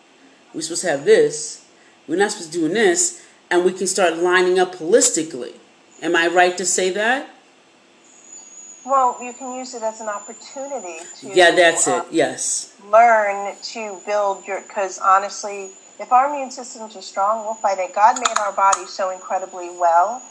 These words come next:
Speaker 2: that
Speaker 1: Mm-hmm.
Speaker 2: we can, I believe that we can fight anything, but we have to make sure our immune system is where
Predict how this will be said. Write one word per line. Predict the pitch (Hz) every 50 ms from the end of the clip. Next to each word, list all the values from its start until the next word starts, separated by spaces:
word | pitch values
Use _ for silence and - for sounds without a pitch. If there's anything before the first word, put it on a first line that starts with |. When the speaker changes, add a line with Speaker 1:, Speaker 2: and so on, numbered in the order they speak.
| - - - - - - - 190
Speaker 2:
that | - 214 190 190 190 190 -
Speaker 1:
Mm-hmm. | - 175 - - -
Speaker 2:
we | 233 311
can, | 339 - - 285 269 247 233 226 - - _ _ _ _ - - - -
I | 202 220 254
believe | 247 185 185 180 180 175 175 180 -
that | 185 151 -
we | 196 208
can | - 214 180
fight | - - 175 175 175
anything, | 180 208 214 202 - - - - - - - - - _ _ _ - 175
but | - - 196 196 -
we | 190 208
have | 190 - 214 190 185 185 -
to | 220
make | 190 185 180
sure | - - 208
our | 185 175 175 175
immune | 175 175 175 175 175
system | - 175 175 - - 180 170
is | 170 - -
where | 175 170 170 165 147 -